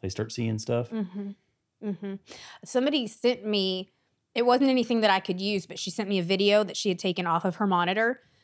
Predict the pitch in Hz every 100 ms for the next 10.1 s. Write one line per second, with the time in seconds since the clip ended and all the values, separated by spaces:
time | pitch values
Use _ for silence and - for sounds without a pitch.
0 | _ - 208 202 226 214 202 190 190 202
1 | 180 - 190 190 190 180 175 - 190 175
2 | 180 - 185 180 180 180 170 180 185 170
3 | - 180 175 190 175 - 185 180 175 165
4 | 165 - 165 175 180 180 190 180 202 175
5 | - 180 175 180 180 175 190 220 _ _
6 | _ _ _ - 160 180 180 185 190 190
7 | 165 - _ - - 190 185 175 - _
8 | - 233 247 277 277 220 180 147 277 175
9 | 156 214 311 151 240 - - 370 427 -